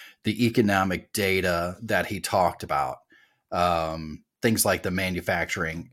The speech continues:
activity, uh, things like that. And, and, um,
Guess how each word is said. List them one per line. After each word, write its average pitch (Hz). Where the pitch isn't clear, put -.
activity, 85
uh, 85
things 95
like 76
that. 90
And, 98
and, 92
um, 85